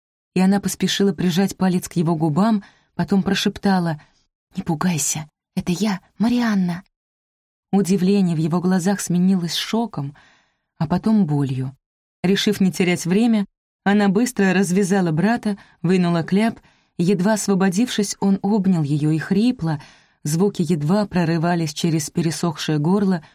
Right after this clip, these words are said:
проговорил: «Мари, милая сестренка, ты хочешь пить?» Марианна изо всех сил сдерживала слезы. Последнее, что сейчас было нужно Дэвиду,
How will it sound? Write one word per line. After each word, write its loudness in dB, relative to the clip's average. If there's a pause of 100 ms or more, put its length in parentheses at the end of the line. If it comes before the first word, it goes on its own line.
(120)
проговорил: 0 (540)
«Мари, 0 (600)
милая 0
сестренка, -4 (600)
ты 0
хочешь -2
пить?» -2 (560)
Марианна 2
изо 0
всех -2
сил 0
сдерживала -2
слезы. -2 (340)
Последнее, 0
что -6
сейчас -2
было 0
нужно 0
Дэвиду, 0